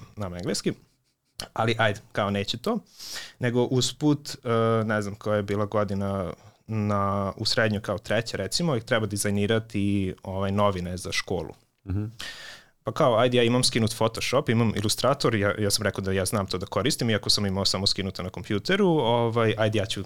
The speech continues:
Speaker 1: dizajnirati. I krećem s tim, kao, ja znam nešto da napravim, ali to je bilo onako baš bez veze, onako sad se i stidim pogledati šta je, šta je to
Speaker 2: Nemoj.
Speaker 1: zapravo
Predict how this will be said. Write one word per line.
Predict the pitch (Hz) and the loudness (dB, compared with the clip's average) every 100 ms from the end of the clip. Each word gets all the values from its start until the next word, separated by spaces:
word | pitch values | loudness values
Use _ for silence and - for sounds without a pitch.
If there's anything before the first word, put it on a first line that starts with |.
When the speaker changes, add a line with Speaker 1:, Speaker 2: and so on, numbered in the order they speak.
| - | -8
Speaker 1:
dizajnirati. | 98 92 85 85 90 - 90 _ _ _ _ _ _ - - | -6 -4 -4 -6 -6 -6 -12 _ _ _ _ _ _ -18 -2
I | 123 113 | 0 2
krećem | 113 117 110 104 | 2 0 2 0
s | |
tim, | - 151 | 2 2
kao, | 123 120 104 - | 2 2 0 -2
ja | 95 92 | -10 -10
znam | - 95 90 - | -10 -12 -12 -14
nešto | 92 92 - - | -12 -6 -6 -6
da | 92 | -10
napravim, | 85 - 113 95 | -6 0 2 0
ali | 92 | -2
to | - | -6
je | 87 | -6
bilo | 87 90 | -6 -8
onako | 87 - | -8 -10
baš | 95 90 - - | -8 -8 -10 -8
bez | 92 | -2
veze, | 98 113 113 | 0 0 0
onako | 101 92 - | -2 -4 -4
sad | 107 107 98 | -4 -2 -4
se | - | -4
i | 98 | -4
stidim | - 95 98 | -6 -6 -6
pogledati | 98 87 95 87 - | -6 -6 -6 -10 -8
šta | 113 95 | -4 -4
je, | 90 | -2
šta | - 101 | 0 0
je | 95 | 2
to | 107 | 0
Speaker 2:
Nemoj. | 98 92 | 0 -4
Speaker 1:
zapravo | 117 104 117 104 | -2 -2 2 0